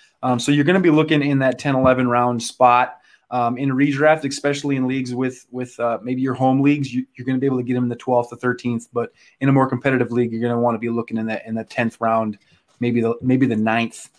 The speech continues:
Um, it, it really depending on your build and how you're going at it. But, um, eh, I, I, I like Rondale Moore. It might take him a couple weeks. It takes a lot of these rookies a couple weeks to get, really get into it. Um, but I think he translates very well to the N F L, where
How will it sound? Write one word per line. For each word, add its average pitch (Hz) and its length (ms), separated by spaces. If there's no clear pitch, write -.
Um, 104 440
it, 110 180
it 135 140
really 139 180
depending 131 320
on 117 140
your 104 80
build 113 340
and 101 100
how 113 100
you're 104 120
going 113 240
at 104 160
it. 95 160
But, 110 260
um, 107 300
eh, 113 60
I, 151 320
I, 143 160
I 156 60
like 170 260
Rondale 160 360
Moore. 160 160
It 151 60
might 170 180
take 185 140
him 175 80
a 147 40
couple 151 220
weeks. 131 180
It - 20
takes 180 160
a 175 40
lot 165 120
of 165 60
these 131 120
rookies 143 300
a 127 40
couple 131 280
weeks 123 220
to 131 100
get, 131 240
really 135 220
get 120 180
into 127 300
it. 139 220
Um, 120 240
but 127 120
I 127 60
think 143 200
he 160 240
translates 151 640
very 131 260
well 127 320
to 123 140
the 123 120
N 120 140
F 117 160
L, 117 300
where 113 280